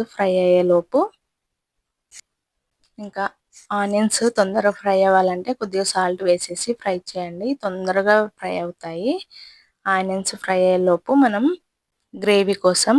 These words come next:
టమాటాలను ఇలా పెద్ద సైజులో కట్ చేసి వేసుకోండి. ఒక టూ, త్రీ టమాటాలను వేసుకోవాలి. అలాగే ఐదారు కాజును వేసుకోవాలి. అలాగే వన్ కప్పు పెరుగును వేసుకోవాలి.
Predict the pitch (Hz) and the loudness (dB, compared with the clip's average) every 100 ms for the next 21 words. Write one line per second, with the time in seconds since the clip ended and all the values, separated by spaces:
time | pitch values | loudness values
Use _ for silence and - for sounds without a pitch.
0 | 330 - 196 180 175 185 175 180 185 180 | 2 2 0 0 -2 0 0 0 0 0
1 | 226 190 180 - 180 180 180 196 180 170 | 0 -4 -6 -6 -2 0 0 -2 -2 -10
2 | - 185 - 196 175 - 170 170 208 247 | -6 -2 0 2 0 -2 -6 -4 2 2
3 | 208 180 175 _ - 175 - 175 180 175 | 2 0 -4 _ -6 -6 -6 -6 -6 -6
4 | 165 165 165 175 175 175 165 165 - 165 | -6 -6 -4 -4 -4 -4 -6 -6 -4 -4
5 | 165 220 359 - _ - - - 185 170 | -2 -2 -2 -6 _ -20 -14 -6 -2 0
6 | 170 240 320 220 185 175 170 269 370 - | 0 2 2 2 2 2 2 2 0 -2
7 | _ _ _ _ - 190 180 190 185 170 | _ _ _ _ 0 0 2 -2 -2 0
8 | - - 165 160 196 339 392 _ _ _ | -2 0 0 0 2 0 -2 _ _ _
9 | _ - 190 180 175 214 226 185 - 165 | _ -8 -4 -2 0 2 2 0 -2 -4
10 | 247 247 214 180 170 165 160 - - 165 | -4 0 0 0 -6 -6 -8 -10 -8 -6
11 | 160 208 | -2 0